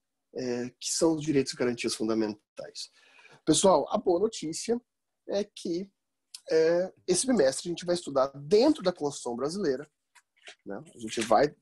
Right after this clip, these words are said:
como a gente começou no bimestre passado, vocês se lembram, né? É, a gente vai estudar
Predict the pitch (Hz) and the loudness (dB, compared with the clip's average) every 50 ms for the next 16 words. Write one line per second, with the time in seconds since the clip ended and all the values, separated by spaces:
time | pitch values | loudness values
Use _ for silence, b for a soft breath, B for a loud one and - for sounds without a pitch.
0 | 113 113 - - 127 131 139 131 117 - - 131 120 117 113 - - 123 117 127 | -12 -8 -2 0 0 0 0 -2 -4 -6 -4 -2 -2 0 -2 -2 0 0 -2 -2
1 | - _ _ _ _ _ _ _ _ - 107 107 117 113 117 117 117 - - - | -2 _ _ _ _ _ _ _ _ -6 -2 2 2 2 2 2 0 -2 0 0
2 | 117 - - - 123 117 127 151 - - 120 113 - - 127 127 120 113 117 120 | 0 2 2 2 2 0 0 -2 -4 -6 -8 -8 -8 -8 -8 -6 -6 -6 -6 -8
3 | 139 160 165 139 123 131 151 _ _ _ _ _ _ _ _ - - 117 117 117 | -8 -8 -8 -6 -6 -8 -10 _ _ _ _ _ _ _ _ -10 -4 -2 -2 -2
4 | 120 113 107 98 - - 113 113 113 113 - 120 123 120 120 120 - - 151 131 | -2 -2 -4 -6 -8 -10 -12 -12 -10 -12 -8 -4 -2 0 0 -2 -4 -8 -6 0
5 | 127 120 117 110 101 104 - | 2 4 4 4 2 -2 -4